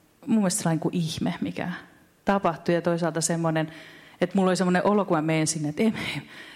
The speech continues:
en mä oo ikinä tehnyt mitään yhteislaulua. Et Juhani on pyytänyt mut proprium-musiikkia säveltämään, niinku lähinnä kuorokappaleita ja tällaisia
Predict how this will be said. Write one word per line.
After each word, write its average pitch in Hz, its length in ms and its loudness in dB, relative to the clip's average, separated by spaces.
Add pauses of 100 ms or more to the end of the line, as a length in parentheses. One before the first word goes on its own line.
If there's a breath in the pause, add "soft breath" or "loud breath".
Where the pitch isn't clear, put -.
en 180 120 4
mä 175 200 2
oo 156 160 2
ikinä 151 340 -2
tehnyt 147 300 -4
mitään 151 300 0
yhteislaulua. 147 640 -2
Et 151 120 -2
Juhani 185 320 4
on 160 80 0
pyytänyt 160 440 0
mut - 380 -4
proprium-musiikkia 151 1040 0
säveltämään, 147 680 -2
niinku 156 280 -4
lähinnä 185 260 2
kuorokappaleita 160 1300 -2
ja 147 80 0
tällaisia 147 520 0